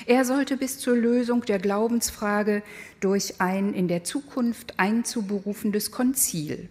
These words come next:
Bestand haben. Das Edikt von Nantes fünfzehnhundertachtundneunzig beanspruchte sogar ewige Gültigkeit und war ausgestattet mit dem für Edit perpetuel et irrévocable charakteristischen grünen Siegel.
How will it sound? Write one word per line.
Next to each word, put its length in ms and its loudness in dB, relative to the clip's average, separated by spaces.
Bestand 540 -12
haben. 200 -14
Das 200 2
Edikt 380 -2
von 240 8
Nantes 580 2
fünfzehnhundertachtundneunzig 1600 0
beanspruchte 580 -4
sogar 520 -2
ewige 520 0
Gültigkeit 680 -6
und 140 -2
war 180 2
ausgestattet 720 -2
mit 220 -4
dem 240 0
für 320 -4
Edit 800 -4
perpetuel 960 0
et 220 0
irrévocable 880 0
charakteristischen 1040 -2
grünen 540 0
Siegel. 520 -6